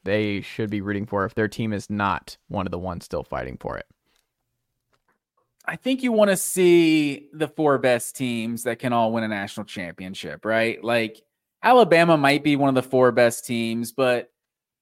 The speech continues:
Speaker 2: Georgia's trying to make history, I think, go for three in a row. I think that's a, a cooler storyline. Like, if I'm a neutral-sided fan, who knows? Maybe you're like, "I wanna see a new team," and you hate Georgia. Um,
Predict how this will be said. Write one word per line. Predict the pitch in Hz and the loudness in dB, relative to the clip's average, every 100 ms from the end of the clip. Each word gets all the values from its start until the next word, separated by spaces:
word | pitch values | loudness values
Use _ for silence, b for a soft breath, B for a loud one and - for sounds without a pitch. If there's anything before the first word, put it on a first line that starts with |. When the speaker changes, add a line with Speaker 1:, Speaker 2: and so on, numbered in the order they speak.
| _ _ _ _ | _ _ _ _
Speaker 2:
Georgia's | - 208 202 196 | 2 6 6 4
trying | 214 185 | 4 2
to | |
make | 180 175 | 4 4
history, | 175 175 175 170 180 175 | 4 0 0 0 2 4
I | 165 | 2
think, | 175 165 | 0 0
go | 165 | 0
for | 156 | 0
three | 151 160 160 | -2 0 0
in | 156 | 2
a | |
row. | 147 151 160 165 | 4 6 6 6
I | 151 151 | 2 0
think | 160 | 0
that's | 156 151 | -2 0
a, | 165 151 151 | 0 2 2
a | 156 | 0
cooler | - 170 151 | -2 0 0
storyline. | 147 - 151 147 170 175 180 202 220 214 _ | -2 -2 0 2 2 2 0 -2 -4 -10 _
Like, | 139 143 | -4 -4
if | 156 | 0
I'm | 156 156 | 0 0
a | |
neutral-sided | 147 156 151 165 151 147 160 151 139 | -2 -2 -2 -2 -2 0 0 0 -2
fan, | - 151 170 185 180 | -6 -4 -4 -6 -4
who | 269 | -2
knows? | 240 156 110 - | 2 2 2 -4
Maybe | 165 180 | -4 -2
you're | 175 170 | 0 4
like, | 170 165 | 2 2
"I | 139 | 0
wanna | 131 | -2
see | 127 135 | -6 -6
a | |
new | 127 127 | -6 -8
team," | - 127 127 123 | -8 -8 -6 -6
and | 120 120 | -8 -6
you | 120 | -6
hate | 117 110 | -6 -6
Georgia. | 120 113 107 101 101 _ _ _ - | -4 -4 -4 -4 -6 _ _ _ -4
Um, | 123 123 123 120 120 117 | 0 2 2 2 0 -4